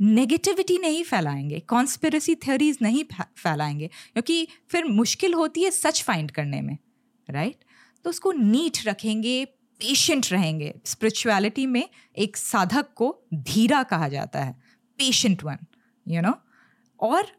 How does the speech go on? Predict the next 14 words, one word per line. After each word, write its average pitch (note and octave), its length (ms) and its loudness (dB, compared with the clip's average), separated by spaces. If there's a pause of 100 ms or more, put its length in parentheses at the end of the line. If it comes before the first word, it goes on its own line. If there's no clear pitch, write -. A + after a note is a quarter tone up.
(220)
परस्यू, E4 440 2
आप - 480 -2
परस्यू F#4+ 320 2
करते F#4+ 420 0
रहो F4+ 200 2
जो D#4+ 140 -2
आपको C4 300 0
सच D#4+ 340 -4
लगता D4 300 -2
है C#4+ 180 -2
परस्यू C4+ 340 -4
करना G#3+ 380 4
है, D3+ 200 -4 (640)
but D4 220 2